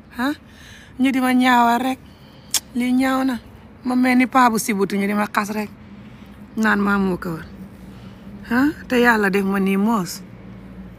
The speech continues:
Mu ngi jéem a sax tuuti sax de, waaye danaa ko wataat de. Dañ may ne di xas rek, moo ma di ko gedd di ko wat. Ah, te su ma leen waxee dëgg, ñu ne ma leen di xas. Xool leen lii rek, mel ni paa bu si butu.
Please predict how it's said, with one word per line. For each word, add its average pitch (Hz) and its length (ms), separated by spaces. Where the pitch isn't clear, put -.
Mu 220 100
ngi 214 160
jéem 214 160
a 196 60
sax 165 220
tuuti 180 220
sax 170 220
de, 180 80
waaye 175 160
danaa 180 240
ko 180 140
wataat 175 340
de. - 60
Dañ 202 180
may 196 120
ne 202 100
di 185 100
xas 185 260
rek, 196 140
moo 202 140
ma 190 80
di 185 80
ko 190 160
gedd 180 240
di 185 100
ko 170 120
wat. 170 80
Ah, 226 160
te - 100
su - 120
ma 208 120
leen 208 180
waxee 208 220
dëgg, 190 200
ñu 214 120
ne 202 100
ma 180 120
leen 175 160
di 160 80
xas. - 300
Xool 214 240
leen 196 220
lii 196 140
rek, 208 200
mel 208 220
ni 220 100
paa 220 260
bu 185 80
si 180 120
butu. 160 240